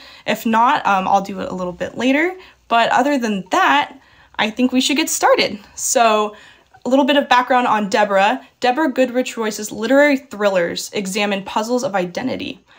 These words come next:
Her books include Finding Missus Ford, Ruby Falls, and now Reef Road, which we're gonna be talking about today.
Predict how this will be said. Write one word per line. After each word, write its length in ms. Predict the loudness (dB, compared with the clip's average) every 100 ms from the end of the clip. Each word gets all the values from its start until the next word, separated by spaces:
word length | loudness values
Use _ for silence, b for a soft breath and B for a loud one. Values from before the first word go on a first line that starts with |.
| b
Her 140 | -2 0
books 320 | 0 0 0
include 480 | -2 -2 -4 -4 -4
Finding 420 | -2 0 2 0
Missus 260 | -2 -8
Ford, 480 | -10 -2 0 0 -2 B B B B
Ruby 260 | -2 -2 -2
Falls, 540 | 0 2 4 2 -2 -6
and 160 | -4 0
now 460 | 2 2 2 -4 -12
Reef 400 | -8 -6 -8 -8
Road, 720 | 0 4 4 4 4 0 -6
which 180 | -12 -8
we're 80 | -6
gonna 140 | -4
be 100 | -6
talking 280 | -2 -2 -2
about 220 | -6 -6
today. 360 | -4 -4 -4